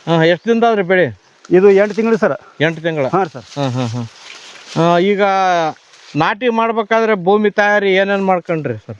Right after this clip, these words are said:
Speaker 2: ಆ, ಸರ್, ಎರೆಹುಳ ಗೊಬ್ಬರ ಹಾಕಿ ಸರ್, ತಿಪ್ಪಿ ಗೊಬ್ಬರ ಹಾಕಿನಿ ಸರ್.
Speaker 1: ಹಾ ರೀ.
Speaker 2: ಆ, ಇದು, ಆ, ನೇಗಿಲು ಹಾಕಿಂದ್ರ ರೋಟ್ರ ರೋಟ್ರ ಹೊಡಕಿಂದ್ರ ಬೋದ್ ಬಿಟ್ಕಿಂದ್ರ ಉ-, ಆ, ಬೇವಿನ ಹಿಂಡಿ ಹಾಕಿನಿ ಸರ್, ಎರಡು ಚೀಲ.
Speaker 1: ಎರಡು ಚೀಲ ಬೇವಿನ ಹಿಂಡಿ
Speaker 2: ಹಾ,
Speaker 1: ಹಾಕಿರಿ?
Speaker 2: ಬೇವಿನ ಹಿಂಡಿ ಹಾಕಿನಿ ಸರ್.
Speaker 1: ಹ್ಮ್, ಹಾಕಿ
Speaker 2: ಹಾಕಿ ನಾಟಿ ಮಾಡಿನಿ ಸರ್.
Speaker 1: ನಾಟಿ ಮಾಡಿರಿ?
Speaker 2: ಹಾ ಸರ್.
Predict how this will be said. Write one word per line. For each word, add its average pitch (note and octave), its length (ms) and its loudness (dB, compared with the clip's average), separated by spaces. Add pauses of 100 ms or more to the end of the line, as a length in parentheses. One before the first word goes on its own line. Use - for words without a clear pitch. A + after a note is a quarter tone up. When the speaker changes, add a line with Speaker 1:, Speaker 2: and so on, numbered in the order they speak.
Speaker 2:
ಆ, E3+ 180 0
ಸರ್, F#3 220 -2
ಎರೆಹುಳ F3+ 280 2
ಗೊಬ್ಬರ G#3 220 0
ಹಾಕಿ G3+ 140 -2
ಸರ್, G3+ 160 0
ತಿಪ್ಪಿ F3 200 0
ಗೊಬ್ಬರ F#3 200 2
ಹಾಕಿನಿ F3+ 220 -4
ಸರ್. C#3+ 280 -6
Speaker 1:
ಹಾ D#3+ 140 2
ರೀ. A#2+ 120 -4 (760)
Speaker 2:
ಆ, - 120 2 (260)
ಇದು, E3 160 0 (420)
ಆ, D3+ 60 -4 (160)
ನೇಗಿಲು F3 340 4
ಹಾಕಿಂದ್ರ F3 480 -2
ರೋಟ್ರ E3+ 180 -2
ರೋಟ್ರ F3 240 2
ಹೊಡಕಿಂದ್ರ F3+ 500 0 (180)
ಬೋದ್ D3 240 -2
ಬಿಟ್ಕಿಂದ್ರ F3 500 -2
ಉ-, C3+ 480 -2
ಆ, B2+ 160 -4 (300)
ಬೇವಿನ F#3 180 4
ಹಿಂಡಿ F#3 160 2
ಹಾಕಿನಿ F3+ 220 -2
ಸರ್, D3 160 -2
ಎರಡು C3 220 -2
ಚೀಲ. C3+ 120 -6 (340)
Speaker 1:
ಎರಡು C#3+ 160 -2
ಚೀಲ D#3+ 180 -4
ಬೇವಿನ D#3 300 -2
ಹಿಂಡಿ D3 160 -2
Speaker 2:
ಹಾ, C#3 60 2
Speaker 1:
ಹಾಕಿರಿ? C3+ 160 -2
Speaker 2:
ಬೇವಿನ E3 140 2
ಹಿಂಡಿ D3 160 2
ಹಾಕಿನಿ C3 160 -2
ಸರ್. C#3+ 140 -4
Speaker 1:
ಹ್ಮ್, C#3+ 220 2
ಹಾಕಿ D#3 280 0
Speaker 2:
ಹಾಕಿ A3 200 0 (340)
ನಾಟಿ D3 200 0
ಮಾಡಿನಿ C3 220 -2
ಸರ್. - 180 -14 (100)
Speaker 1:
ನಾಟಿ D3 240 -2
ಮಾಡಿರಿ? A#2+ 340 -6
Speaker 2:
ಹಾ A#2 80 -4
ಸರ್. A2+ 200 -16